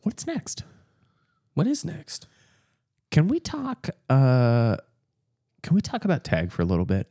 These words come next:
Speaker 2: Ooh, we need to.
Speaker 1: Tag Heuer, because, uh, two watches caught our eyes this week.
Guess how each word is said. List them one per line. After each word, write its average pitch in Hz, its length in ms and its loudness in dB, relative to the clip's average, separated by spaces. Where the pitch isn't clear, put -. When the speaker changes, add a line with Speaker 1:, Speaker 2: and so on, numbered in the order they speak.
Speaker 2:
Ooh, 139 200 6
we 113 200 0
need 117 180 -2
to. 101 220 -6
Speaker 1:
Tag 104 220 2
Heuer, 80 320 0
because, 92 320 0
uh, 120 1300 0
two 277 140 2
watches - 580 -2
caught 85 180 -2
our 76 140 -6
eyes 73 140 -8
this - 200 -8
week. - 280 -8